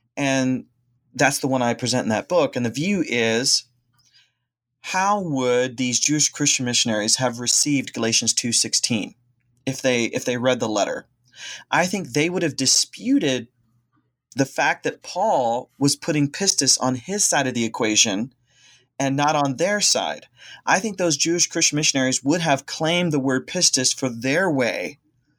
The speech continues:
of understanding justification. I think what Paul was doing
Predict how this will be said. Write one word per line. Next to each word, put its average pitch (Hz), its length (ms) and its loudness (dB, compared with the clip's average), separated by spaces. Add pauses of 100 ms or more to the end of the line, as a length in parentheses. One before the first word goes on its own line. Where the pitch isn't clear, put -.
(600)
of 131 400 2
understanding 127 480 0
justification. 113 920 0 (520)
I 147 100 0
think 175 200 -4
what 143 160 0
Paul 214 280 0
was 160 200 0
doing 120 560 0